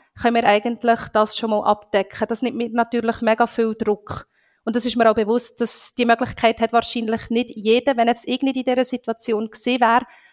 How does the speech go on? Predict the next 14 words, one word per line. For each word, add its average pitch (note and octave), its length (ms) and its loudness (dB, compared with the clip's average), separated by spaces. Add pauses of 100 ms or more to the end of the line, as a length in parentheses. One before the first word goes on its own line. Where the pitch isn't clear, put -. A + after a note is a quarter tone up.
hätte A#3 180 0
es A3+ 100 -6
wahrscheinlich A3+ 500 -2
aber A3 200 0 (120)
gleich B3 400 -2
gemacht. B3 420 0
Dann B3 360 2 (500)
hätte - 220 0
ich A3+ 40 0
halt A3+ 120 0
einfach A#3 360 -2
mehr A3 440 0 (300)
finanzielle A3 1040 0
Sparmittel A#3 920 -2